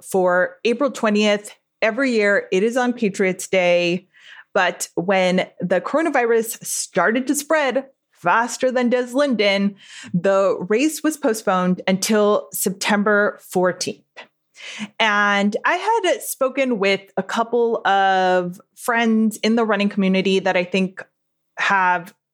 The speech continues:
a better finger on the pulse. They're friends with race directors and major race sponsors. They seemed skeptical that the race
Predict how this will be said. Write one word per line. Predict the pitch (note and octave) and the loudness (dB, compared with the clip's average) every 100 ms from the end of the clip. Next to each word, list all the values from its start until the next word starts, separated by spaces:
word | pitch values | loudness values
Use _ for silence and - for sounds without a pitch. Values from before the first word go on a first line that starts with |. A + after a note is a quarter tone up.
| - | -6
a | |
better | F#3+ - G#3 A3 G#3+ | -4 -2 0 0 0
finger | G#3+ G3 F#3 | -2 -2 0
on | E3 | -2
the | |
pulse. | E3 D4 D4 C4+ | -2 0 0 -2
They're | - F3+ | -2 -2
friends | F3+ F3 F#3 F#3 | 0 0 0 -2
with | - F3+ F3 - - - - | 0 0 0 -6 -20 -20 -10
race | - B3 C#4+ C#4+ | -2 -2 -2 -2
directors | A#3+ A3+ A3+ A3 G#3 G#3 G#3 - | -2 -2 -2 2 2 2 -2 -6
and | - F3+ F3 E3+ F3 E3+ E3+ - - | 0 2 4 4 2 2 -2 -4 -2
major | F#3+ F#3 F#3 F3 | 0 2 0 0
race | G3 A#3 | 0 0
sponsors. | A#3+ A3 G3+ G#3 G#3 G3 G3+ G3+ - - - - - - - - - - _ _ | -2 -2 -2 0 2 2 0 -4 -16 -20 -20 -20 -20 -20 -20 -20 -20 -20 _ _
They | A#3 C#4+ F#4 G#4 | 0 2 2 0
seemed | - - B3 B3 B3+ B3+ G#3+ F#3 - _ - | -2 0 2 2 2 0 -2 -6 -18 _ -14
skeptical | - - F3+ - E3 - - E3+ - _ - | -12 -4 -4 -2 -4 -2 -4 -4 -10 _ -4
that | G3 F#3+ G3 | 0 0 0
the | A3 | -2
race | F3 E3+ E3 - - - | 0 0 -2 -6 -8 -10